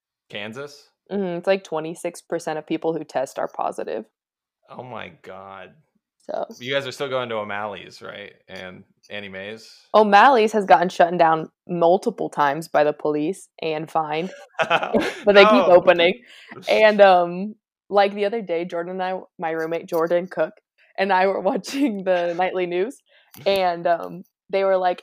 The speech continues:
Speaker 2: "Hey, so we came down here to talk about something, but then we decided we were gonna talk about O'Malley's 'cause it's supposed to be shut down, but there are a million people inside." And so they just, like, cut their whole segment to talk to the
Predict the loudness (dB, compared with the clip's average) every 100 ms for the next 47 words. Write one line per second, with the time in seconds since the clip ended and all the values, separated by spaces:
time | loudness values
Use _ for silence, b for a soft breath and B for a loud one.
0 | -6 -4 -4 -4 -6 -6 -6 -4 4 4
1 | 4 0 -6 -6 0 0 0 -2 -4 -6
2 | -10 -8 -8 -8 -14 _ _ _ -4 -4
3 | -2 -2 0 -2 -4 -10 _ _ _ _
4 | _ _ _ _ -6 -4 -2 -4 -2 -2
5 | -2 -4 -4 -4 -2 -2 -2 -2 -2 0
6 | 2 2 0 -2 -2 -4 -8 -8 -6 -6
7 | -6 -8 -8 -10 -14 -4 -4 -2 -4 -4
8 | -4 -6 -2 -2 -2 -4 -8 -6 -4 -2
9 | -2 -4 -6 -8 -6 -8 -8 -6 -4 -4
10 | -4 -8 -4 -6 -4 -8 -8 -6 -6 -4
11 | -6 -8 -6 -6 -6 -10 -10 -12 -4 -4
12 | -4 -6 -6